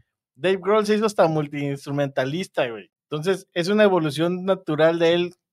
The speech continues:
y evolucionó así, güey. Y, y el no seguir con,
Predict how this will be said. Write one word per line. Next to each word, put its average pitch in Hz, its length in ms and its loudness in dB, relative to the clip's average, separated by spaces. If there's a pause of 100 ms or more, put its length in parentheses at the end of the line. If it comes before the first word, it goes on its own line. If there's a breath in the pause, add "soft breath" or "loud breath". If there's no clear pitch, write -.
(240)
y 151 180 -4
evolucionó 151 520 -2
así, 180 240 -4
güey. 147 340 -6
Y, 151 380 -4
y 147 180 0
el 147 200 2
no 175 120 4
seguir 202 340 0
con, 180 460 -2